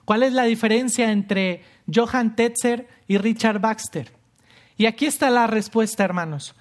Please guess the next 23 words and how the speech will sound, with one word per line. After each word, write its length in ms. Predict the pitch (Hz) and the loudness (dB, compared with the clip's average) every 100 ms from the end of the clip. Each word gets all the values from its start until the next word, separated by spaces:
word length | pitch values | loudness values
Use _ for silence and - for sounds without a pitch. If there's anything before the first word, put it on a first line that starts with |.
| - - | -20 0
La 160 | - 214 | 2 2
diferencia 760 | 214 - 220 247 277 - 226 220 | 0 4 4 4 2 2 2 2
es 260 | 269 - - _ | 0 -4 -8 _
el 200 | 214 214 | 2 4
evangelio. 680 | 208 202 196 - 208 190 147 - _ _ _ _ _ - - - - | 4 2 0 2 2 2 -4 -12 _ _ _ _ _ -20 -20 -14 2
El 140 | 202 | 4
evangelio 540 | 208 202 190 254 294 | 4 0 2 2 4
ha 20 | 247 | 0
sido 320 | - 262 240 | 0 0 2
la 140 | 208 | 2
diferencia 720 | 190 190 196 208 233 220 208 196 _ _ | 0 -2 0 0 0 0 -2 -4 _ _
principal, 760 | 208 202 196 196 - 202 190 | 0 0 -2 -4 0 0 0
el 140 | 180 180 | -2 -2
evangelio 640 | 185 165 - 220 226 208 | -2 -4 -2 2 2 0
verdadero. 600 | 190 175 170 175 190 160 - _ _ _ _ - | -2 -2 -2 -2 -4 -6 -12 _ _ _ _ -4
La 240 | 180 190 | -2 0
transformación 1000 | 202 196 190 - 196 190 180 - 214 240 | 0 -2 -2 0 0 2 0 0 0 2
del 200 | 254 214 | 2 2
evangelio 560 | 190 175 160 208 220 240 | 2 -2 0 2 4 2
es 80 | 208 | 2
lo 180 | 196 196 | 0 -2
que 160 | 170 - - _ | -8 -8 -20 _
provoca 680 | 196 185 214 - 233 220 | 2 4 2 2 0 0